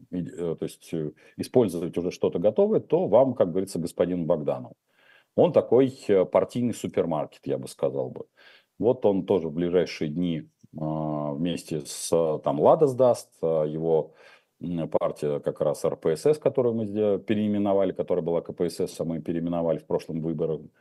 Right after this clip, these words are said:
выборном цикле, мы из К П С С сделали Р П С С. Мы, в общем-то, как-то пользовались, э, э, как раз этой, этой печатью. Поэтому, если вам к-,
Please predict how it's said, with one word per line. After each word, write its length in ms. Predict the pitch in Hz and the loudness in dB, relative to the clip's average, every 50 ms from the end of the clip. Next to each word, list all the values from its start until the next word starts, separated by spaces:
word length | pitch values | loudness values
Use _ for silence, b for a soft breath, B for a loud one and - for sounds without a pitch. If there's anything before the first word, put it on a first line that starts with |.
| b b b b - | b b b b -2
выборном 420 | 90 90 78 90 85 87 87 82 | -2 0 2 0 0 0 -2 -4
цикле, 340 | - - - 80 - - 82 | -4 -6 -8 -8 -4 -6 -6
мы 140 | 80 82 85 | -4 -4 -6
из 100 | 80 - | -8 -8
К 100 | - - | -10 -8
П 180 | 80 - 87 82 | -2 -2 -2 -2
С 100 | - - | 0 -2
С 140 | 90 78 73 | -2 -2 -2
сделали 420 | 71 71 82 82 80 82 80 80 85 | -4 -4 -2 -2 0 0 0 0 0
Р 100 | 80 78 | -2 -2
П 180 | - - 80 78 | -2 -2 -2 -2
С 120 | - - | -2 -2
С. 240 | - 76 69 - _ B B B B B B B B B B _ _ | -4 -4 -4 -6 _ B B B B B B B B B B _ _
Мы, 140 | 90 107 131 | 0 2 4
в 40 | 139 | 2
общем-то, 320 | 139 127 - - 95 - - | 2 0 -2 -6 -8 -2 -2
как-то 400 | 90 78 - - _ 85 78 - | -4 -4 -4 -4 _ -2 -2 0
пользовались, 640 | - - 110 117 107 104 98 92 82 - - - - | 2 2 2 2 4 2 0 0 0 -4 -12 -6 -2
э, 40 | 90 85 85 85 85 85 82 82 82 80 78 78 _ b b b b b b _ _ - | -2 0 2 2 2 2 2 0 0 -2 -4 -6 _ b b b b b b _ _ -10
э, 300 | 82 78 78 80 78 78 | -8 -6 -6 -6 -6 -6
как 160 | - - - | -8 -2 2
раз 260 | 95 101 95 - - | 2 2 2 2 0
этой, 220 | 92 82 - 92 80 | -2 -2 0 -6 -4
этой 260 | - 98 90 - 87 | -4 -6 -4 -4 -6
печатью. 460 | 80 - 85 - - - 69 - _ _ | -6 -6 -8 -4 -4 -4 -4 -4 _ _
Поэтому, 260 | - 95 95 98 101 | 0 0 2 2 0
если 160 | 95 95 - 104 | -2 0 0 0
вам 160 | 98 92 87 | 0 0 0
к-, 80 | - | -2